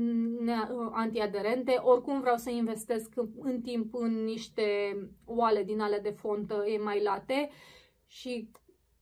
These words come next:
I'm set for life cu alea. Honestly, că n-are sens. Adică n-a, n-am de ce să, sunt, uh, într-adevăr un pic mai scumpe inițial.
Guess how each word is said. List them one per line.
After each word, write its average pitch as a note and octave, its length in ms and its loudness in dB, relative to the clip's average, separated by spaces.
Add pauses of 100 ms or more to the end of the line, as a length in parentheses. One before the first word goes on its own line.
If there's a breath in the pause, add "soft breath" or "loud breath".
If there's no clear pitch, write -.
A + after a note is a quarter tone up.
(160)
I'm A#3 300 4
set A#3 320 2
for A#3+ 200 2 (140)
life E3+ 320 -6 (160)
cu - 200 -8
alea. G3 320 0 (480)
Honestly, G3+ 440 -4
că G#3+ 120 -2
n-are C4 560 6
sens. F#3+ 340 -2
Adică C4 320 0
n-a, C#4+ 400 2
n-am C#4 340 2
de C4+ 120 -2
ce G3+ 300 -4
să, G3 800 -8 (460 loud breath)
sunt, C#4+ 380 -4
uh, C4+ 180 4
într-adevăr B3+ 500 0
un C4 140 -2
pic B3+ 140 -4
mai A3+ 180 0
scumpe A3 640 -4 (120)
inițial. G#3 640 -2